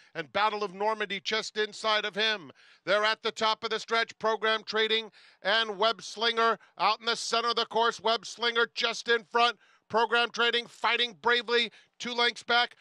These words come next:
Far Bridge is in third, followed by Battle of Normandy.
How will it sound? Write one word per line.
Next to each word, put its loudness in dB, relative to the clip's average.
Far 4
Bridge 2
is 0
in 2
third, 4
followed 0
by 2
Battle 2
of 2
Normandy. 2